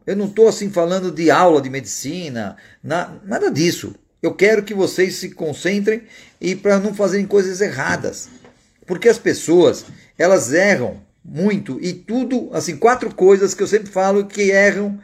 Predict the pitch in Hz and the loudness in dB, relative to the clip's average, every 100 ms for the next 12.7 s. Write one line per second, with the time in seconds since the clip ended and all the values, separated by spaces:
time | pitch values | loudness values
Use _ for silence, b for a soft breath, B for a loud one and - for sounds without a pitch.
0 | B B 190 180 185 175 185 156 190 175 | B B -6 2 4 4 2 -2 -2 4
1 | 151 - 110 87 _ _ _ _ _ 233 | 2 2 -2 -6 _ _ _ _ _ 6
2 | 247 247 185 190 160 - 180 180 170 170 | 6 4 -2 -2 -2 0 2 4 2 0
3 | 190 185 180 202 - - _ _ _ _ | -2 0 0 0 -6 -16 _ _ _ _
4 | _ b b b b 208 202 196 202 185 | _ b b b b 4 4 0 0 -2
5 | - 202 208 214 180 160 180 170 160 160 | 0 4 6 4 -2 -8 -6 -4 -4 -6
6 | - - _ _ _ - 220 220 190 185 | -14 -18 _ _ _ 2 4 4 0 2
7 | 175 175 117 170 190 190 185 208 190 170 | 2 0 0 4 4 2 -6 -6 -6 -6
8 | 170 - _ _ _ _ 165 - 185 185 | -8 -14 _ _ _ _ -2 -2 -2 -2
9 | 180 165 160 170 147 151 151 147 139 - | 0 0 0 0 0 0 -2 -4 -4 -4
10 | 143 - - 82 _ _ _ _ _ _ | -6 -6 -10 -12 _ _ _ _ _ _
11 | _ _ - 165 170 165 170 170 147 170 | _ _ 0 4 4 2 -4 -6 -2 -2
12 | - 147 - 151 123 107 101 | -2 -6 -4 -2 -2 -6 -12